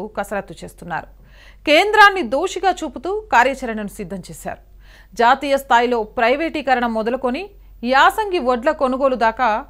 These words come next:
కేంద్రం టార్గెట్గానే వ్యూహాలు నడుస్తున్నాయి. సంక్షేమ పథకాలను ప్రజల్లోకి తీసుకెళ్లేలా తెలంగాణ సర్కార్ కార్యక్రమాలు చేస్తోంది. విపక్షాలకు దీటుగా ప్రజల్లోకి మంత్రులు, టీఆర్ఎస్ ఎమ్మెల్యేలు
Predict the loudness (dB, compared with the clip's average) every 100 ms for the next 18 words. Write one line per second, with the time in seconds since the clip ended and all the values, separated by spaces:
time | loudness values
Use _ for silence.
0 | -6 -4 -2 -4 -4 2 2 2 0 -4
1 | -2 -4 -4 -8 -6 -6 -8 -14 -14 -16
2 | -16 -20 -20 -20 -20 -10 2 2 2 0
3 | 0 2 4 4 2 0 0 0 0 0
4 | -2 -4 -4 -8 -8 -6 -2 0 0 0
5 | -2 -4 -4 -2 -2 -2 -4 -8 -2 0
6 | 0 0 -2 -2 -8 -8 -8 -12 -18 -16
7 | -16 -18 -20 -20 -20 -18 -6 2 4 4
8 | 6 6 6 2 -2 -4 -2 2 2 2
9 | -4 -4 -2 -2 -4 -4 -6 -4 -4 -4
10 | -6 -4 -6 -4 -2 -2 -6 -8 -8 -8
11 | -8